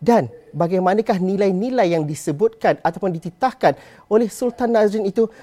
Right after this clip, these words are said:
begitu signifikan untuk kita bincangkan dan kita perhalusi bersama, Nabil?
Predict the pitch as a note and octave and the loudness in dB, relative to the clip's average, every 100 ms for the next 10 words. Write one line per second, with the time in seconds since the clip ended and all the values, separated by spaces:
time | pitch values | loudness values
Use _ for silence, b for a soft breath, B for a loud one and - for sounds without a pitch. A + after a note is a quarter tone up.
0 | b D#3 A#3+ D4+ G4+ - G#3 G#3 B3 A3+ | b 2 2 2 -2 -2 -4 -2 -2 2
1 | G3+ C#3 - A#3+ B3 C4+ - A#3 A3+ G#3 | 4 4 0 -4 -2 -4 -4 -4 -2 0
2 | A3 - A#3+ A3+ A#3 G#3 b b - A#3+ | -2 2 2 4 2 0 b b 0 0
3 | B3 B3+ B3+ A3 - A3 C#4+ D4+ A#3+ E3+ | 0 -4 0 0 0 0 0 0 0 0
4 | - F3+ D3+ C#3 C3+ D#3 | 2 4 4 4 4 2